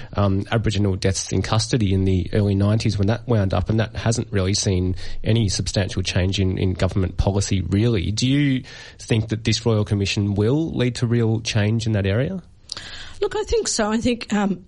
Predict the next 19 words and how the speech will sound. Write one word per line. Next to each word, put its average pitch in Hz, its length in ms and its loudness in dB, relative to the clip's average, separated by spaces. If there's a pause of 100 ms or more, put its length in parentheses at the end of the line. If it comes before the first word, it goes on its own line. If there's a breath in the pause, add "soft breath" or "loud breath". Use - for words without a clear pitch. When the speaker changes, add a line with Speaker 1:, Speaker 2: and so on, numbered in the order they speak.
Speaker 2:
we 226 180 2
were 208 140 0
very 190 240 0
fortunate 180 540 -4
in 165 80 -6
Victoria 170 500 -4
to - 140 -10
abri-, - 440 -6
have 170 220 -4
an 160 100 0
Aboriginal 160 400 -4
Justice - 480 -4
Agreement, 190 600 -2
and 170 120 0
so 165 440 -2
the 165 100 -4
Victorian 165 480 -4
government 165 440 -4
committed 180 440 -4